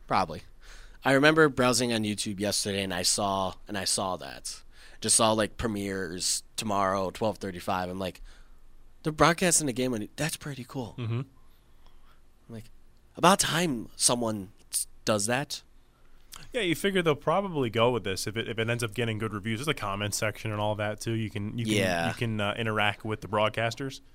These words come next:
Speaker 2: much like a live Twitch stream or something like that, where you'd see, or if you're following a gamer or something
Speaker 1: Which
Speaker 2: like that.
Speaker 1: Twitch is another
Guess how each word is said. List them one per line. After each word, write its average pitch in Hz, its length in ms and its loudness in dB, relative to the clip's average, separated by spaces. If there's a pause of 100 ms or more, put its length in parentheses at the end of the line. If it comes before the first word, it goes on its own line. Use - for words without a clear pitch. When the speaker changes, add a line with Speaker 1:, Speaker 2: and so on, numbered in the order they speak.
(340)
Speaker 2:
much 123 240 4
like 117 220 2
a 101 40 4
live 101 440 2 (220)
Twitch 147 240 4
stream 90 340 -4
or 87 40 -10
something 95 300 -8
like 90 200 -10
that, 98 200 -2
where 98 100 -12
you'd 92 200 -12
see, 98 200 -8
or 92 120 -8
if 90 100 -14
you're 101 80 -8
following 95 400 -4
a 95 80 -8
gamer 110 360 -4
or 82 40 -16
something 104 260 -8
Speaker 1:
Which 139 180 6
Speaker 2:
like - 40 2
that. 92 100 -2
Speaker 1:
Twitch 143 200 2
is 117 160 -2
another 104 680 0